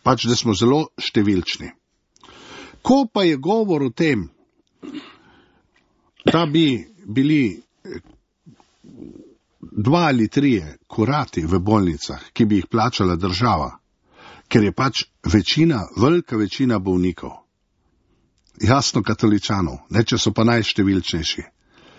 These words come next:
Kaj zopet, eh, vpijejo? Da gre za diskriminacijo,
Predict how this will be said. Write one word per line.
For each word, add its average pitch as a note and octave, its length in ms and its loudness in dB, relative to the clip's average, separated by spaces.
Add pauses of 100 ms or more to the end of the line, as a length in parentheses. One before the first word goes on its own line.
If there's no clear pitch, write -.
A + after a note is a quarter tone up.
(200)
Kaj G3 300 2 (340)
zopet, B2+ 640 -2 (640)
eh, G2 540 2
vpijejo? G3+ 640 0 (600)
Da D3 140 4
gre E3+ 240 2
za C3+ 160 -4
diskriminacijo, G#2+ 1040 -2